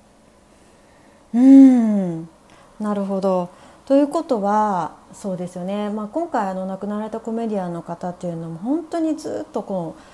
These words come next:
う、えーと、若い世代の子たちとか、えー、だけに人気があるとか、そういうことではなくって、えーと、も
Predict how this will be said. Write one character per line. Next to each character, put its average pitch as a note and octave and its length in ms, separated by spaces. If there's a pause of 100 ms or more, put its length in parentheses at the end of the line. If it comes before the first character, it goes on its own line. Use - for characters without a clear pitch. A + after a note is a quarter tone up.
(160)
う、 - 60
え F#3+ 140
ー - 20
と、 F3 260
若 B3 280
い E4 40
世 A#3+ 140
代 F3+ 180
の D3+ 120
子 E3 100
た D#3+ 140
ち - 320 (280)
と F3+ 100
か、 - 260 (320)
え F3+ 300
ー、 D#3+ 40
だ F3+ 120
け B3 180
に E3+ 200
人 G3 220
気 F#3 140
が F#3 100
あ F#3 60
る E3+ 100
と D#3 100
か、 E3 140
そ E4 140
う - 20
い F4 60
う - 20
こ F#4+ 80
と C#4+ 140
で F3+ 80
は D#3+ 160
な E3 100
く E3 140
っ - 20
て、 F3+ 400 (300)
え F#3 320
ー - 20
と、 F3+ 160
も G#3 220